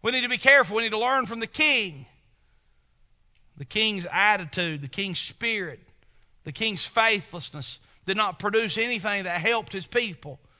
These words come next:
It did not produce anything that helped him.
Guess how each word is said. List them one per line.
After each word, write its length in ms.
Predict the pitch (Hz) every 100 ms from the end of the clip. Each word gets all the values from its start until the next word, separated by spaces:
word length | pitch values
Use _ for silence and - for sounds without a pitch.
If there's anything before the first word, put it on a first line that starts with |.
| _ _ _ _ -
It 140 | 196
did 160 | 247 262
not 220 | 254 233
produce 280 | 233 240 190
anything 280 | 254 240 226
that 100 | 214
helped 320 | 254 214 -
him. 500 | 285 247 175 139